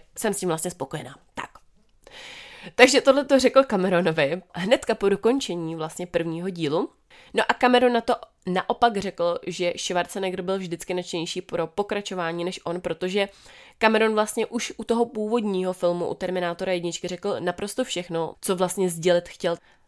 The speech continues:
Takže pro ně vlastně ten Terminátor už byl ukončený a neměl pocit, že by chtěl v tom příběhu pokračovat dál. Ale thanks God, nakonec vzniknul naprosto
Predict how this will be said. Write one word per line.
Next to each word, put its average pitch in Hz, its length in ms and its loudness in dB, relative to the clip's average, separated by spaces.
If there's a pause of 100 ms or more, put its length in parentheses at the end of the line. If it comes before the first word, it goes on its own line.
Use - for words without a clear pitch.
(120)
Takže 208 180 2
pro 208 160 0
ně 208 160 2
vlastně 190 240 0
ten 202 160 -4
Terminátor 180 600 0
už 196 80 -6
byl 214 200 4
ukončený 196 500 -2
a 196 100 -2
neměl 202 280 2
pocit, 180 600 -4
že 160 400 -2 (320)
by 151 260 4
chtěl 180 360 0
v 175 60 -8
tom 175 180 -4
příběhu 175 380 -8
pokračovat 165 540 -8
dál. 151 440 -4 (600)
Ale 240 180 8
thanks 240 340 0
God, 196 420 -2
nakonec 226 380 -2
vzniknul 202 400 -4
naprosto 190 600 -4